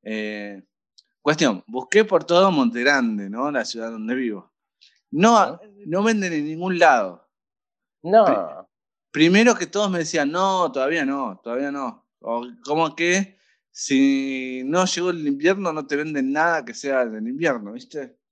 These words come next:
Speaker 2: Está muy mal eso. Y no
Speaker 1: Estoy
Speaker 2: son
Speaker 1: muy
Speaker 2: tan
Speaker 1: en
Speaker 2: livianos.
Speaker 1: contra. Estoy muy en contra de eso.
Speaker 2: Totalmente, además son re finitos.
Speaker 1: Mirá, la vez que más usé eso fue en enero, cuando fui,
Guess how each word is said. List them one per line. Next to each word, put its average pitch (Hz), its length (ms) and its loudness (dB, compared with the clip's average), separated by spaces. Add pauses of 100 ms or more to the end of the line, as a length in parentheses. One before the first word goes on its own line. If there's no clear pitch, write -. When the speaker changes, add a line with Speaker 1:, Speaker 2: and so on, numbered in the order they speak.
(720)
Speaker 2:
Está 247 260 2
muy 180 180 -2
mal 170 240 6
eso. - 300 2
Y 202 80 -6
no 226 100 2
Speaker 1:
Estoy 220 140 4
Speaker 2:
son 196 120 4
Speaker 1:
muy 240 140 6
Speaker 2:
tan 180 80 4
Speaker 1:
en 147 60 2
Speaker 2:
livianos. 147 240 -2
Speaker 1:
contra. 107 540 -8 (160)
Estoy 208 260 0
muy 202 220 0
en 135 120 2
contra 110 360 -8
de 101 100 -6
eso. 90 300 -20 (580)
Speaker 2:
Totalmente, 233 600 4
además 214 240 2
son 226 160 -8
re 214 140 -4
finitos. 175 560 -6 (540)
Speaker 1:
Mirá, 156 260 4
la 139 200 4
vez 196 140 6
que 185 120 -2
más 190 240 0
usé 175 280 -4
eso 190 240 -2
fue - 460 -6 (120)
en 131 160 0
enero, 131 420 2
cuando 107 340 -8
fui, 117 800 -2